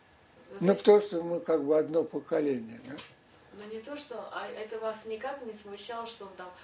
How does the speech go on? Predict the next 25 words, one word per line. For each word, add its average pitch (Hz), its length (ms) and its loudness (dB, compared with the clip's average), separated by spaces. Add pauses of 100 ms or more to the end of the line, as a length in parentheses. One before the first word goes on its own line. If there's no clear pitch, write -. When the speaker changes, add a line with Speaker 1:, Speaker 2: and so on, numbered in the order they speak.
(140)
Speaker 1:
какой-то 180 240 -12
поэт, 196 560 -6
или 208 160 -4
это 208 120 -8
потом 233 440 -4
он 202 80 -8
уже 180 160 -12
стал 175 200 -10
такой 175 280 -8
гениальный 170 500 -6
поэт, 170 420 -6
а 170 100 -4
раньше 220 320 -8
просто 233 320 -6
Бродский 220 460 -8
и - 40 -14
Бродский? 175 280 0
Speaker 2:
Нет, 185 280 6
но 190 140 6
он 214 120 2
знаменитость 175 680 2
такая 147 380 4
была, 143 380 6
не, 139 340 0
не, 131 320 -6